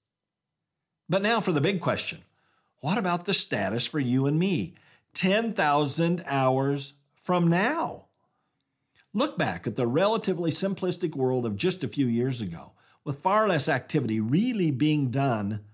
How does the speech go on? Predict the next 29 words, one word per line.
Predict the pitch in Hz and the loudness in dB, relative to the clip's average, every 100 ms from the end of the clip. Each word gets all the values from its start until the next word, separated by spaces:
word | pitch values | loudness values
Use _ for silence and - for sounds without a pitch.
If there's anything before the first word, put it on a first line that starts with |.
| _ _ - | _ _ -20
browsing | 101 101 117 117 107 98 101 | -6 -2 0 0 0 0 -2
on | 98 98 | -2 -4
Amazon | 107 135 120 95 82 82 | -2 -2 -2 -4 -8 -8
and | 104 | -6
collaborating | 123 143 147 151 151 143 135 131 | -2 0 2 2 2 2 2 0
on | 123 | 0
Zoom. | 113 143 117 82 - _ _ _ _ _ _ _ | 0 0 -2 -4 -18 _ _ _ _ _ _ _
Well | 160 170 120 | 0 0 0
now, | 85 67 - _ _ _ _ - | -4 -12 -18 _ _ _ _ -2
do | 113 | 0
you | 117 220 320 | 2 0 0
think | - 165 - - _ - | -4 -12 -12 -20 _ -10
in | 226 | -8
this | - - | -6 -4
fast-moving | 330 359 - 214 220 202 190 147 | -4 -2 -2 -4 -6 -2 -4 -4
era | 143 95 87 98 | -4 -4 -6 -6
that | 147 | -2
we | 165 165 | 0 0
naturally | 165 185 233 - 247 247 | 0 0 0 -2 0 0
tend | 247 233 196 | 0 -2 -2
to | |
be | 170 170 | 0 0
on | 165 | 0
top | 160 170 185 | -2 -4 -2
of | 139 127 | 0 0
everything | 160 185 202 190 | 2 0 0 -4
that's | 160 - | -4 -2
going | 175 185 185 | 0 0 0
on? | 175 175 190 | -2 -2 -4